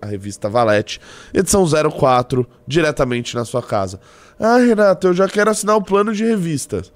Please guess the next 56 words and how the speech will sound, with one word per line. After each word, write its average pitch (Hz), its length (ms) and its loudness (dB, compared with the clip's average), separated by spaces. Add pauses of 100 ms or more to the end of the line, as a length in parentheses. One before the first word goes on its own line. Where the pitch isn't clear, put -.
Aí, 73 120 -6
beleza. 92 440 -4 (320)
Você - 120 -14
vai 104 160 -2
entrar 104 220 -4
no 101 80 -8
clube 101 220 -8
M 107 100 -4
B 104 120 -4
L 104 100 -6
ponto 107 240 -8
org 104 100 -2
ponto 110 180 -10
B 127 120 0
R, 151 220 2 (360)
vai 151 220 2
assinar, 180 440 0 (280)
que - 60 -12
você 208 80 -2
vai 196 120 4
receber 185 280 0
todas 175 280 -2
as 180 60 4
revistas 165 400 -2
todos 160 280 -2
os 170 120 -4
meses 139 200 0
na 139 120 -4
sua 147 180 0
casa, 160 400 0 (420)
inclusive 196 920 0 (460)
acesso 156 640 -2 (120)
aos 139 300 2
eventos 123 420 -6
do 127 60 -4
M 123 120 -4
B 120 100 -4
L, 113 200 0
aos 110 100 -8
congressos 113 420 -4
do - 60 -6
M 120 140 -6
B 120 120 -4
L. 98 300 -2 (340)
Esse 131 200 0
sábado 151 520 0
estaremos 139 480 0
em 139 60 -4
Porto 127 300 -4
Alegre. 113 400 0
Se 101 100 -16
você 113 240 -6
já 156 100 -4
for 143 160 -6
assinante 123 380 -6
do, 120 100 -6